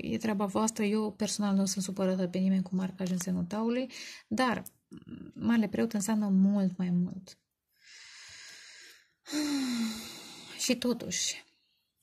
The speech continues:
vă și Taur, vă și Gemeni, vă, vă și semne de apă, ideea este că există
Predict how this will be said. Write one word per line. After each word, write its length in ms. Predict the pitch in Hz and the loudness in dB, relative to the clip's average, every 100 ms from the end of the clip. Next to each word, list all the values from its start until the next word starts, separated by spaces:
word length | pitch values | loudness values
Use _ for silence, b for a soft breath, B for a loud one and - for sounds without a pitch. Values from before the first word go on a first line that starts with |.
| - _ _ _ _ - _ _ - _ _ _ _ _ _ - _ _ _ _ - - 214 | -20 _ _ _ _ -20 _ _ -20 _ _ _ _ _ _ -20 _ _ _ _ -8 -6 -2
vă 100 | 220 | 0
și 140 | 220 | 0
Taur, 280 | - 233 226 | 2 4 4
vă 140 | 196 | 2
și 140 | 220 190 | -2 0
Gemeni, 320 | 226 240 220 | 2 4 4
vă, 220 | 202 202 190 | 2 -2 -2
vă 60 | 226 | -2
și 160 | 226 196 | 0 -2
semne 560 | - 214 196 196 196 - | 0 2 4 2 0 -6
de 160 | - | -10
apă, 560 | - 233 233 - 226 220 - | -2 -2 -2 0 0 0 -2
ideea 320 | 220 196 214 | 0 2 0
este 300 | 190 - 190 | 0 -2 -8
că 160 | - 185 190 - _ _ _ _ B B B B | -6 -8 -8 -12 _ _ _ _ B B B B
există 520 | 233 190 185 - 180 | -2 2 0 0 -10